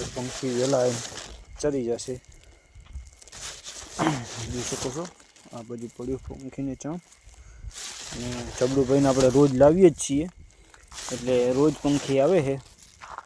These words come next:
ખિસકુલા અને લેલા અને ગેલા અને એવું બધું બહુ પંખી આવે છે આપણી વાડીએ, એટલે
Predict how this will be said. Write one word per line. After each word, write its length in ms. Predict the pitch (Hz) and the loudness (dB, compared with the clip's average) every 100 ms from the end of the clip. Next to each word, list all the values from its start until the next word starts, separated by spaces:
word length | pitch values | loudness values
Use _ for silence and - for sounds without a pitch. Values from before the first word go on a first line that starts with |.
| _ _ _ _ _ - | _ _ _ _ _ -14
ખિસકુલા 720 | - 131 - 143 139 135 127 127 | -8 -8 -4 0 2 2 2 -2
અને 180 | 123 123 123 110 - - - - - 123 117 131 | -2 -4 -6 -8 -12 -16 -18 -16 -12 -10 -8 -4
લેલા 440 | 131 131 123 120 123 | 2 2 2 0 -2
અને 120 | 123 | -4
ગેલા 380 | 127 127 127 120 | -2 0 0 -2
અને 100 | 123 | -4
એવું 120 | 120 | -6
બધું 240 | 127 131 117 - - - - 156 | -4 -4 -6 -12 -20 -20 -6 2
બહુ 200 | 175 143 | 4 4
પંખી 400 | 147 147 - 120 | 0 -2 0 0
આવે 140 | 120 147 | 0 -4
છે 60 | 262 - - - - | -8 -14 -18 -14 -10
આપણી 300 | 120 120 123 | -8 -4 0
વાડીએ, 320 | 127 131 165 - - - - | 0 -2 -8 -14 -20 -20 -16
એટલે 280 | 117 127 | -14 -8